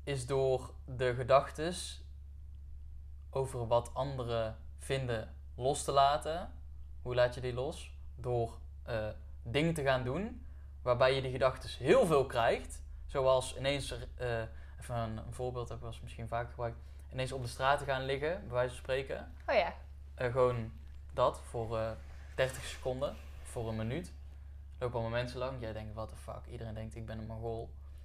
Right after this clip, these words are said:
Speaker 1: En dan na die minuut, dan lig je daar nog steeds. Heeft er waarschijnlijk niemand iets tegen je gezegd, omdat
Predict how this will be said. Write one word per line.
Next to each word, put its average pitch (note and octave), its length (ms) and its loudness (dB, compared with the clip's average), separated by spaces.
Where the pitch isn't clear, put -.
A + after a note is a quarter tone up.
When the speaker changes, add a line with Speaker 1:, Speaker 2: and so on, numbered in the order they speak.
Speaker 1:
En - 80 -8
dan B2 120 0
na B2+ 160 4
die B2 100 0
minuut, B2 460 -2
dan A#2+ 100 -2
lig C#3 140 2
je D3+ 80 0
daar B2+ 140 8
nog A#2+ 120 -2
steeds. - 560 -2
Heeft B2 220 -2
er B2+ 60 -4
waarschijnlijk C3 420 2
niemand D#3+ 300 0
iets - 160 -6
tegen A#2+ 280 0
je A2 60 -6
gezegd, A#2+ 380 -2
omdat A2+ 440 -4